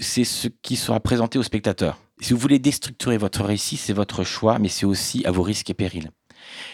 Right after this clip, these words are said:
La question de savoir ce qui compte le plus entre chronologie diégétique et chronologie réelle est très pertinente. Et c'est la chronologie diégétique qui l'emporte, hein, pour répondre à cette question, puisqu'elle est le prisme sous lequel le spectateur vivra le film. On peut ici parler de la môme, par exemple.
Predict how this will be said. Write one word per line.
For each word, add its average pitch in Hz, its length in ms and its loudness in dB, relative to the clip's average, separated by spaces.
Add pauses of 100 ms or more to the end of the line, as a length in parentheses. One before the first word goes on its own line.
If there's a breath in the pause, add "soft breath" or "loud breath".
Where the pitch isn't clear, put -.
La 95 80 4
question 139 260 2
de - 60 2
savoir 139 260 6
ce - 120 -6
qui 123 160 -4
compte 139 340 0
le 123 80 2
plus 123 200 -4
entre 113 180 2
chronologie 123 680 4
diégétique 104 800 0 (240)
et - 60 -4
chronologie 104 420 4
réelle 110 520 2 (400 soft breath)
est 95 120 -2
très - 160 0
pertinente. - 640 -2 (280)
Et - 40 0
c'est 104 120 2
la 107 60 6
chronologie 113 380 4
diégétique 104 560 2
qui - 140 -4
l'emporte, 87 380 4
hein, 80 80 -2
pour - 80 -6
répondre 80 280 -2
à - 40 -2
cette - 180 -10
question, - 320 -4 (400 loud breath)
puisqu'elle 104 240 2
est 107 80 4
le 98 60 4
prisme - 400 -2
sous - 160 -2
lequel 110 320 2
le 101 40 2
spectateur 92 460 0
vivra 92 300 0
le 85 100 0
film. 78 300 -6
On - 180 -18
peut 113 100 4
ici 143 180 2
parler 127 260 4
de 127 100 4
la 117 140 6
môme, 113 320 4
par 78 120 -2
exemple. 69 400 -10